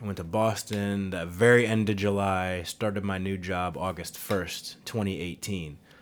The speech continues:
So we were in Boston, he was there. So I hit him up in July, hadn't talked to him. This is twenty eighteen. I hadn't seen him since twenty twelve, thereabouts, twenty thirteen. I guess I dipped out twenty thirteen. He was here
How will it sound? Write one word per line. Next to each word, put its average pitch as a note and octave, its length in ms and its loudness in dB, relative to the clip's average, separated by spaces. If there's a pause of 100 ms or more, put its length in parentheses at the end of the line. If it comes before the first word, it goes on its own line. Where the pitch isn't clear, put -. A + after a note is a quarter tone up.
(340)
So F#2+ 160 -8
we G2 180 0
were F#2 380 -2
in F2+ 160 -8
Boston, G#2+ 540 2
he B2+ 140 8
was G#2 200 6
there. C#2+ 300 -6
So - 160 -6
I G2 40 -2
hit G#2 160 -4
him G#2+ 160 0
up G2 180 -2
in F2 120 -4
July, G2+ 680 4
hadn't G2+ 220 -2
talked A2 260 0
to G2 60 -2
him. G#2 460 0
This G2 180 -6
is F#2 300 -4
twenty G#2 220 -4
eighteen. C#3 560 0 (440)
I F2+ 60 -4
hadn't G2+ 300 -2
seen G#2 200 -2
him G2 220 0
since - 560 -8 (1200)
twenty F2+ 360 -4
twelve, E2+ 600 -2 (680)
thereabouts, F2 600 -2
twenty F#2 200 -2
thirteen. A2 480 0
I G#2 80 0
guess G#2+ 160 2
I B2 80 8
dipped B2+ 260 6
out A2 160 6
twenty G#2+ 200 2
thirteen. F2 480 -2
He F2 120 -6
was F2 200 -6
here D#2+ 400 -6